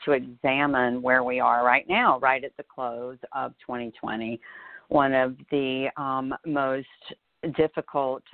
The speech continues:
um, years for many of our lives, right? Unprecedented in scale.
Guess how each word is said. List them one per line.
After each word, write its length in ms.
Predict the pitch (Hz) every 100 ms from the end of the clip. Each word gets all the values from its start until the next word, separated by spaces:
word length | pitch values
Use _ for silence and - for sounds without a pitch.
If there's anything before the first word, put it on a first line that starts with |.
| -
um, 480 | 139 127 127 123 131 147 _ _
years 340 | 135 135 127 123
for 120 | -
many 260 | 123 127 127
of 100 | 120
our 140 | 117 117
lives, 380 | 113 110 90 _
right? 320 | - 113 127 - _ - - - - _ _
Unprecedented 1160 | 175 180 170 170 151 - 135 120 113 107 90 117
in 180 | 135 123 -
scale. 460 | - 113 104 92